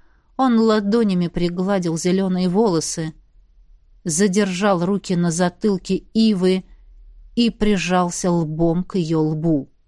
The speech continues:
"Запомни и никогда не забывай. Что бы ни случилось, знай, тебе я вреда не причиню".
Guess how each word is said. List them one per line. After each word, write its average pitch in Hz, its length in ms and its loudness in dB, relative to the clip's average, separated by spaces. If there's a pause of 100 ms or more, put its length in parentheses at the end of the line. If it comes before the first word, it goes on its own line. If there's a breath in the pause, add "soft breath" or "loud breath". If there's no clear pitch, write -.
(960)
"Запомни - 680 -8 (580)
и 151 160 -6
никогда 156 800 -8
не 220 160 -14
забывай. - 720 -16 (600)
Что - 300 -8
бы 160 100 -4
ни 170 100 -2
случилось, 156 720 -4
знай, 151 720 -2
тебе 165 600 0
я 135 240 -8
вреда 143 480 -8
не - 160 -14
причиню". - 640 -10